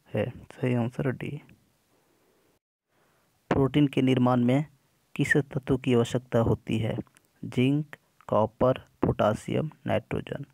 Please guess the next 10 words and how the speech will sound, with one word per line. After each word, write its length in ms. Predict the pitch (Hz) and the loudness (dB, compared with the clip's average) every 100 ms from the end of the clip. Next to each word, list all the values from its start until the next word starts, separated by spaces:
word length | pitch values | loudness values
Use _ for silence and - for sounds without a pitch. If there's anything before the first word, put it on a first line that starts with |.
| _ - | _ -12
सही 280 | - 113 | -4 0
आंसर 400 | 113 107 - 160 - _ _ _ _ _ _ - | 0 -2 -4 -6 -8 _ _ _ _ _ _ -10
डी, 420 | 110 117 98 127 - _ | -8 -6 -6 -6 -12 _
नाइट्रोजन 480 | 110 104 107 104 104 | -6 -2 -2 -2 -4
का। 280 | - - 127 - _ _ _ - | -6 -8 -8 -14 _ _ _ -8
हेमोग्लो-, 500 | 127 117 120 127 - | -2 0 2 0 -2
हेमोग्लोबिन 760 | 120 123 123 113 113 - 82 | 0 2 4 2 4 2 0
तथा 400 | 80 - - 76 | -4 -6 -2 -2
साइटोक्रोम 760 | - - 110 110 123 120 117 127 | -4 -2 -2 0 0 2 2 2
का 300 | 123 123 | 2 2